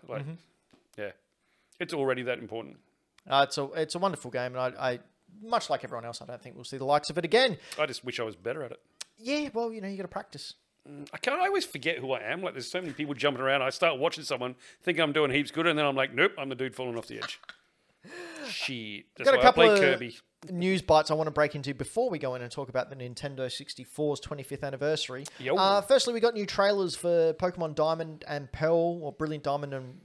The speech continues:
Speaker 2: uh, uh, Sensational Pearl. Uh, just a couple of things, takeaways. Firstly, I really like the look of this game.
Speaker 1: Yeah,
Speaker 2: I
Speaker 1: I think it
Speaker 2: think
Speaker 1: looks
Speaker 2: it
Speaker 1: good.
Speaker 2: looks, uh, like a, a proper remake, a Switch update of the original game, and I am all for that.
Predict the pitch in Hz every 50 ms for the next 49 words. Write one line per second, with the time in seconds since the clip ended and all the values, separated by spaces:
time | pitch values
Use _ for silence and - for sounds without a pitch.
0 | - 180 170 131 123 - _ _ - - 143 135 123 - - - 139 131 - 151
1 | 143 139 - - 139 135 131 - 151 147 151 - _ _ _ _ - - - -
2 | - - - 156 160 160 160 160 160 165 165 165 165 156 - - _ _ _ -
3 | - 202 220 208 - 247 - - - 233 214 214 196 - 220 214 202 - - 208
4 | 208 202 208 208 220 208 - - - 294 302 - 220 226 - 226 233 240 240 226
5 | 208 190 185 185 180 165 160 160 147 160 139 135 - - 131 120 120 - _ _
6 | _ _ _ _ _ - 226 208 - 185 220 240 233 160 127 - 220 202 156 185
7 | 202 196 - - - - - 175 180 175 170 170 - - - _ _ - 160 165
8 | 165 165 170 - - 170 170 160 - - 170 175 165 156 180 _ _ - - -
9 | - 165 - 226 240 269 302 294 208 139 139 - 147 135 - - - 202 233 -
10 | - - - 160 160 - - 143 151 180 - - - 143 151 151 151 180 190 190
11 | 185 170 - 208 226 220 220 247 294 185 131 - - - 147 156 165 170 170 170
12 | 185 202 180 - 208 233 - - - -